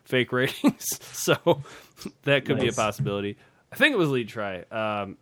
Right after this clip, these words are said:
Speaker 1: it might have been some other headphones, but at any rate, uh, that's where I'm at. I wanted to, <laughs> I didn't re-, really wanna hold off too much longer on doing this, e-, even though I don't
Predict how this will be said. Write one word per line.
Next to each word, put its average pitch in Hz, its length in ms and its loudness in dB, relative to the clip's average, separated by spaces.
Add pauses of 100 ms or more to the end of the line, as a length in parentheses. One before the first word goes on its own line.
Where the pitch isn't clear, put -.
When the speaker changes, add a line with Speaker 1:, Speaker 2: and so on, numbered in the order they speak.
Speaker 1:
it 123 100 -4
might 147 140 2
have 139 60 -2
been 131 120 0
some 107 140 -6
other 98 240 -2
headphones, 95 400 -8
but - 200 -10 (1040)
at 127 160 2
any 123 200 2
rate, 101 380 -6 (880)
uh, 196 240 12
that's 254 180 8
where 285 120 10
I'm 220 100 10
at. 165 160 12
I 143 60 10
wanted 214 360 8
to, 175 420 2
<laughs> - 40 -2
I - 840 0
didn't 220 160 10
re-, 190 240 10
really 165 200 6
wanna 156 300 6
hold 143 220 4
off 131 180 8
too 151 180 2
much 143 200 4
longer 139 440 4
on 127 240 2
doing 127 280 2
this, 123 280 0
e-, 110 280 -8
even 127 180 -2
though 127 80 2
I 120 80 0
don't 123 240 0